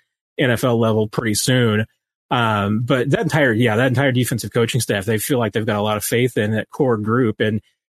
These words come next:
and yeah, they're putting a lot in, into both Madison and Merritt. And,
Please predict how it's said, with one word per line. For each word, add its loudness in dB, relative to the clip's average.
and 0
yeah, 4
they're 4
putting 2
a 2
lot 2
in, 4
into 2
both 0
Madison 2
and 2
Merritt. 0
And, -2